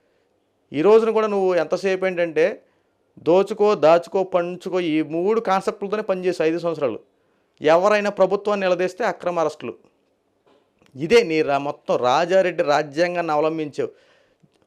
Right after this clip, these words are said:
అంబేద్కర్ రాజ్యాంగాన్ని పక్కన పెట్టేసి రా-, ఆంధ్ర రాష్ట్రంలో రాజారెడ్డి రాజ్యాంగాన్ని అవలంబించావు. ఈ రోజున ప్రతి ఒక్కరు అమరావతి రాజధాని స్వాగతించిన పదిహేను వేల కోట్ల రూపాయలు వచ్చిన వెంటనే కనీసం నెల కూడా అవ్వాలి, నెల అవ్వకముందే పదిహేను వేల కోట్ల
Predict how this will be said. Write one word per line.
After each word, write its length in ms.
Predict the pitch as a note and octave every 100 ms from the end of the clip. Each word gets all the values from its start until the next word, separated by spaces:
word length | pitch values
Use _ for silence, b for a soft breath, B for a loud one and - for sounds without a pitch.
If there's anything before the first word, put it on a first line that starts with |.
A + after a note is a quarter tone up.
| _
అంబేద్కర్ 520 | - D#3 G3 G3 F#3+ D#3+
రాజ్యాంగాన్ని 640 | D#3+ D#3 E3+ F3+ F3+ F3
పక్కన 340 | D#3 D3 F3+
పెట్టేసి 500 | E3+ E3+ E3+ D#3+ D#3
రా-, 260 | C3+ C3+ D#3
ఆంధ్ర 320 | D#3+ D#3 E3
రాష్ట్రంలో 460 | E3+ E3+ F3+ D#3 C3+
రాజారెడ్డి 520 | D3 D#3+ F3 E3+ D#3
రాజ్యాంగాన్ని 540 | C#3+ D3 D3+ E3+ D#3
అవలంబించావు. 480 | D3 D3+ C3+ - - _ _ _ _ _ _ _
ఈ 140 | _ F#3
రోజున 280 | F#3+ E3 D3+ _ _ _ _ _ _
ప్రతి 260 | _ -
ఒక్కరు 340 | G3+ G3+ G#3+ G3
అమరావతి 480 | D#3+ F3+ F#3+ F#3+ F3+
రాజధాని 460 | E3 E3+ E3+ F3+
స్వాగతించిన 640 | F3 D#3 D#3+ F3 E3 E3+ E3
పదిహేను 360 | D3+ D3+ D#3
వేల 160 | D#3 D#3+
కోట్ల 260 | E3 D#3+
రూపాయలు 440 | F3+ F3 _ F#3 _ _ D3+
వచ్చిన 420 | _ _ A#3+ A#3
వెంటనే 320 | G#3 G3+ D3+ - _ _ _ _ _ _ _ _ _
కనీసం 280 | D3+ G3+ G3+
నెల 160 | D#3+ G3
కూడా 160 | A#3
అవ్వాలి, 200 | A3 F3+
నెల 160 | D#3 F3+
అవ్వకముందే 480 | G3+ G3 _ _ _
పదిహేను 260 | F3 E3+ F3
వేల 160 | E3+ F3
కోట్ల 180 | E3+ F3+